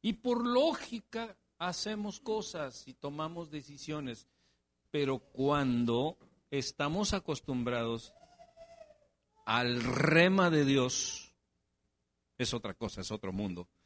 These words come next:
Y Dios le dijo, "No compres carro". Entonces vino el, ya el, el, el, el vendedor, ya lo había convencido, no era un carrazo, ¿no? Y lo, no, era un, era un carrazo.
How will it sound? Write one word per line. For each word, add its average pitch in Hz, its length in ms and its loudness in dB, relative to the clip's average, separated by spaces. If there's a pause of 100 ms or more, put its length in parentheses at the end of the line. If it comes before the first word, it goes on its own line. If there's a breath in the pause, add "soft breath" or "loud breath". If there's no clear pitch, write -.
(240 soft breath)
Y 117 100 -2
Dios 147 200 2
le 139 80 2
dijo, 139 300 -2
"No 139 100 -2
compres 147 300 -8
carro". 92 260 -8 (400 loud breath)
Entonces 165 380 2
vino 208 420 4
el, 151 180 -2 (140)
ya 202 320 4
el, 160 320 0
el, 143 220 -4
el, 143 500 -8 (500)
el 160 160 4
vendedor, 190 560 8
ya 233 140 6
lo 233 80 6
había 220 260 6
convencido, 214 760 4
no 175 140 2
era 185 140 6
un 240 120 6
carrazo, 131 640 0
¿no? 156 200 -4
Y 180 60 -6
lo, 135 240 -4 (300)
no, 131 560 -6 (180)
era 127 140 0
un, 302 160 -2
era 233 140 4
un 254 80 0
carrazo. 117 400 -4